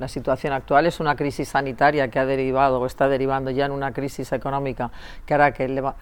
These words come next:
cuando termine la crisis sea muy difícil recuperarnos. Nosotros sabemos que ha habido estos ertes y creemos que habrá muchos más, porque esto ha afectado a todos los sectores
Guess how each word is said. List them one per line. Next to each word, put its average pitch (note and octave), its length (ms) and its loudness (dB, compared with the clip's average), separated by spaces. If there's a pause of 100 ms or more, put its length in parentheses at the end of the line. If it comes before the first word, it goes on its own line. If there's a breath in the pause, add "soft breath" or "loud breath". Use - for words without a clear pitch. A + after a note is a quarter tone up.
cuando C#3 320 0
termine D3 380 -2
la C#3 100 0
crisis C#3+ 340 -4
sea C#3 160 0
muy C#3+ 160 -4
difícil C#3 460 -4
recuperarnos. B2+ 840 -2 (640 loud breath)
Nosotros D#3 760 2
sabemos D3+ 460 4
que - 60 2
ha D3 40 4
habido C#3 160 0
estos - 300 -4
ertes F3 320 2
y C#3 40 0
creemos C#3 360 -2
que - 80 0
habrá C3 160 2
muchos B2+ 320 -6
más, C3+ 200 -4
porque - 220 -6
esto - 200 -4
ha - 20 2
afectado C#3 420 2
a C#3 60 2
todos C3+ 200 2
los C3 140 0
sectores B2 680 -2